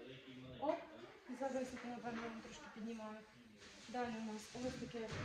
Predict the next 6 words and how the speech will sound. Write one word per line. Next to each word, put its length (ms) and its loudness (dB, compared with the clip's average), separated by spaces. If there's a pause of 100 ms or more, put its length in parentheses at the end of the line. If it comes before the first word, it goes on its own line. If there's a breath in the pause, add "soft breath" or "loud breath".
(120)
оранжеве 440 2 (120)
худі. 480 2 (1120)
Класне 420 6
таке 280 2
ззаді. 600 2 (800)
Далі 360 4